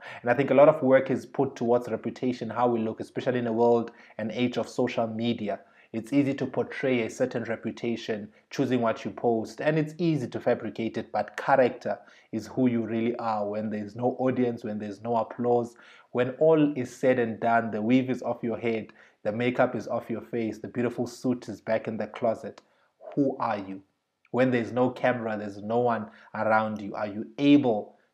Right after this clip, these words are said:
to be the same person externally as well as internally? So character, and the thing about character as well, people notice those who do what is right over what is easy.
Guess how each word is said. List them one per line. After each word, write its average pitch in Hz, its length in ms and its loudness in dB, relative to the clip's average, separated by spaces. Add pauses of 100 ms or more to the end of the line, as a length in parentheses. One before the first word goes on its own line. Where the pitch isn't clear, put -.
(100)
to 117 120 -4
be 110 160 -4
the 107 140 -2
same 120 320 -4
person 110 520 -4 (540)
externally 110 800 0 (520)
as 104 140 -10
well 101 160 0
as 95 160 -8
internally? 98 640 -14
So 110 340 -8
character, 120 540 0
and 107 120 -6
the 107 80 -6
thing 143 140 2
about 135 280 4
character 120 420 -2
as 110 180 -4
well, 110 160 0
people 147 440 -2
notice 117 640 -4 (400)
those 120 340 2
who 120 160 -4
do 120 100 -6
what 104 220 -4
is 101 240 -10
right 101 360 -6 (360)
over 113 240 -2
what 101 180 -2
is 98 200 -10
easy. 101 360 -10